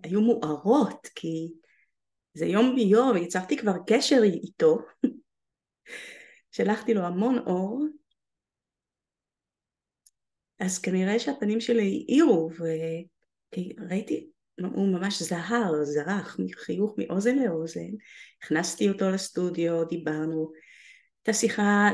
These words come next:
לבבית וחמה, הוא אמר שהוא מחפש כלה מרוקאית, הוא אמריקאי,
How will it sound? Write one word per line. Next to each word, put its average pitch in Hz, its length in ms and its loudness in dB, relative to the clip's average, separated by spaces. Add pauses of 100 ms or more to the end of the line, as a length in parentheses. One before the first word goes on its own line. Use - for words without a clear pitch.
לבבית 175 720 2 (200)
וחמה, 180 640 -2
הוא 156 240 -4 (400)
אמר 170 260 -4
שהוא 180 480 -6 (120)
מחפש 202 600 -4
כלה 185 460 0 (460)
מרוקאית, 160 720 0
הוא 151 260 -6 (1040)
אמריקאי, 175 680 4